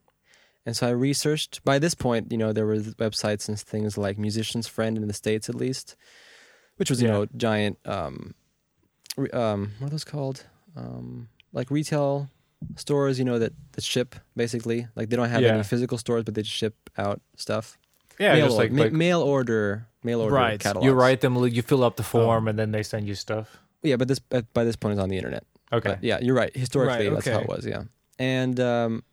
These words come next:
Speaker 1: I'm looking at Musician's Friend, and I find an Ibanez guitar.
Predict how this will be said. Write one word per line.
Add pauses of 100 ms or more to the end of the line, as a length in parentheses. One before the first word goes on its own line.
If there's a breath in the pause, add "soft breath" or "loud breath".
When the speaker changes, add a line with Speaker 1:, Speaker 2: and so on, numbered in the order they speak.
Speaker 1:
I'm
looking
at
Musician's
Friend,
and
I
find
an
Ibanez
guitar.